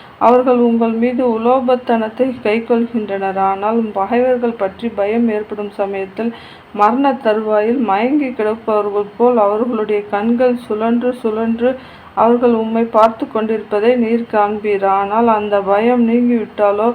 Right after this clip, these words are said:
போர்க்களத்தில் எதிரிகள் விட்டு சென்ற செல்வம் பொருள் மீது பேராசை கொண்டவர்களாய்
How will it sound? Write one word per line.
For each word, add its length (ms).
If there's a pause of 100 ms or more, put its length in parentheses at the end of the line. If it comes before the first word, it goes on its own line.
(420)
போர்க்களத்தில் 720
எதிரிகள் 580
விட்டு 320
சென்ற 460
செல்வம் 640
பொருள் 340
மீது 420
பேராசை 540
கொண்டவர்களாய் 840